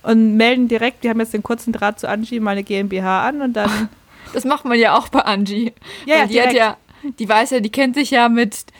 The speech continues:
Speaker 2: zum Beispiel der B R D G M B H sehr gut aus.
Speaker 1: Eben, lange eine, äh, G M B H jetzt geführt, äh, deshalb
Speaker 2: Ja.
Speaker 1: würde ich sagen, auch Tipps hat die bestimmt viele parat, wie man sowas ganz erfolgreich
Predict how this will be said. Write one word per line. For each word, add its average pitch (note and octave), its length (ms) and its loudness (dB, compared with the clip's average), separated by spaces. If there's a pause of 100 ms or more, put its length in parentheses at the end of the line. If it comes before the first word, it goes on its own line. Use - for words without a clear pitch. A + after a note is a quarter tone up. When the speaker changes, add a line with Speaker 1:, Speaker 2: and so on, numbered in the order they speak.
Speaker 2:
zum A3 160 -2
Beispiel G#3+ 300 0
der G3 400 2
B G#3 200 0
R G3+ 140 4
D A3 240 0
G G3 180 4
M G3 80 2
B F#3 180 2
H F#3 360 4
sehr F#3 180 0
gut F#3 200 -4
aus. - 460 -2 (440)
Speaker 1:
Eben, G3+ 440 2
lange B3 300 2
eine, A#3 440 0
äh, G#3 220 0
G A3 140 -4
M G#3+ 100 -2
B G#3+ 100 -2
H G#3+ 100 2
jetzt G#3 220 -4
geführt, A3+ 540 -2
äh, G3+ 380 2
deshalb G3+ 140 -2
Speaker 2:
Ja. G#3 260 2 (760)
Speaker 1:
würde A3 120 2
ich G#3+ 40 2
sagen, A#3+ 260 2
auch A#3 100 0
Tipps D#4 320 -2
hat G#3+ 140 0
die G3+ 60 -6
bestimmt G#3 360 -4
viele F#3 220 -4
parat, E3+ 520 -4
wie G3+ 60 -6
man F#3 120 -2
sowas F3+ 220 -2
ganz F#3 240 -4
erfolgreich F#3 720 -4